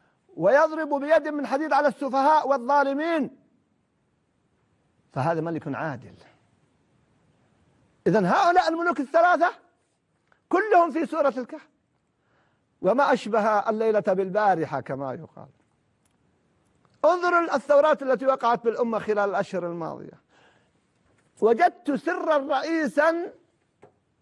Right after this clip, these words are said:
في كل هؤلاء الملوك والرؤساء الذين وقعت في الثورات في بلادهم، أنهم رؤساء ظلمة. فتجد الشعوب كلها في تلك الديار كلها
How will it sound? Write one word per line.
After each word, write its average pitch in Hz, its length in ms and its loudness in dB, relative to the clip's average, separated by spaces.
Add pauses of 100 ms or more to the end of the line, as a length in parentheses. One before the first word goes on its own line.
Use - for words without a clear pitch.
في 285 200 0
كل 427 360 2
هؤلاء 285 460 2
الملوك 277 520 -6
والرؤساء 233 560 0
الذين 240 320 -4
وقعت 226 440 2
في 214 100 -6
الثورات 208 400 -4
في 160 140 -4
بلادهم، 123 500 -6 (340)
أنهم 294 440 0 (480)
رؤساء 294 680 0
ظلمة. 202 440 0 (1700)
فتجد 359 440 2
الشعوب 339 420 0
كلها 370 380 2
في 294 140 -6
تلك 381 300 -2
الديار 330 380 2
كلها 277 460 -6